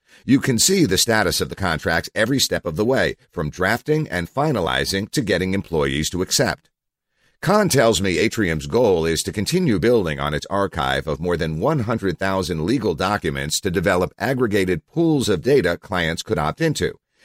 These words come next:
If they're willing to share their salary data, vendor contract pricing, and more, they'll get access to that of Atrium's other clients.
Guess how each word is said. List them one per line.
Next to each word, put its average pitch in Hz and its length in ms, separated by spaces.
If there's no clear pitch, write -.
If 160 160
they're 117 220
willing 110 300
to 90 120
share 95 340
their 78 200
salary 120 500
data, 78 380
vendor 104 420
contract 104 580
pricing, 80 440
and 73 100
more, 92 340
they'll 120 240
get 135 260
access 87 560
to 90 140
that 73 200
of 85 140
Atrium's 95 540
other 131 220
clients. 69 560